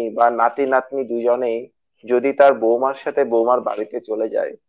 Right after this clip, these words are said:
এরপরে বাবা মা ঠিকভাবে বাঁচতে পারবে কিনা সেটা ছেলেকে কিন্তু ভাবতে হয়, সেটা স্বামীকে কিন্তু ভাবতে হয় যে আমার বাবা মাকে আমি এত বড় আঘাত দেব কিনা, কিংবা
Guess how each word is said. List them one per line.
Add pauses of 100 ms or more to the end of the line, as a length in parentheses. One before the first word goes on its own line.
(500)
এরপরে
বাবা
মা
ঠিকভাবে
বাঁচতে
পারবে
কিনা
সেটা
ছেলেকে
কিন্তু
ভাবতে
হয়, (540)
সেটা
স্বামীকে
কিন্তু
ভাবতে
হয় (1300)
যে
আমার
বাবা
মাকে
আমি
এত
বড়
আঘাত
দেব
কিনা, (1040)
কিংবা